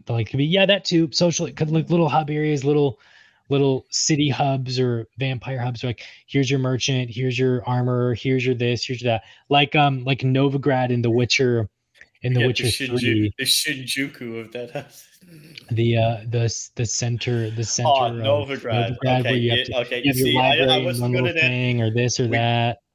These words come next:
Speaker 2: we got
Speaker 1: We
Speaker 2: a
Speaker 1: did
Speaker 2: whole
Speaker 1: it, we did,
Speaker 2: episode.
Speaker 1: you mentioned,
Speaker 2: We got a
Speaker 1: we
Speaker 2: whole
Speaker 1: almost did
Speaker 2: episode
Speaker 1: a whole
Speaker 2: nearly
Speaker 1: episode.
Speaker 2: without you mentioning The Witcher. Now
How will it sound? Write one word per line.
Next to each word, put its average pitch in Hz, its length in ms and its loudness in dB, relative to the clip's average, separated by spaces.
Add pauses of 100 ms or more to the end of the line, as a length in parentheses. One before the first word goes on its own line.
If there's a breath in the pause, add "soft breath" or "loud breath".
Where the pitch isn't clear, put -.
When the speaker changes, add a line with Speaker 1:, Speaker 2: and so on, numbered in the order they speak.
(140)
Speaker 2:
we 123 120 -12
got 147 160 0
Speaker 1:
We 147 80 4
Speaker 2:
a - 20 -2
Speaker 1:
did 165 180 2
Speaker 2:
whole 175 80 2
Speaker 1:
it, 143 60 -4
we 151 80 2
did, 156 200 2
Speaker 2:
episode. 143 360 -2
Speaker 1:
you 127 60 -2
mentioned, 147 320 0
Speaker 2:
We 135 80 -12
got 147 200 0
a 165 40 4
Speaker 1:
we 156 100 4
Speaker 2:
whole 175 160 -2
Speaker 1:
almost 175 340 2
did 170 60 -10
Speaker 2:
episode 151 160 2
Speaker 1:
a - 20 2
whole 143 140 4
Speaker 2:
nearly 135 200 0
Speaker 1:
episode. 151 220 -4
Speaker 2:
without 156 260 0
you 147 100 -12
mentioning 160 400 -8
The 160 100 -10
Witcher. 156 520 -4
Now 139 120 -2